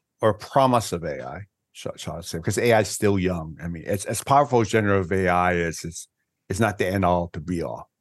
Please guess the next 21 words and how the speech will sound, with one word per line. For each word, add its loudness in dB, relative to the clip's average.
It's -8
just 0
the -2
next -2
logical -2
step -10
where -14
we're -12
heading -12
on -12
the -10
A -10
I -12
journey. -16
But 2
A 4
I 4
can -2
actually -2
help -2
humans -2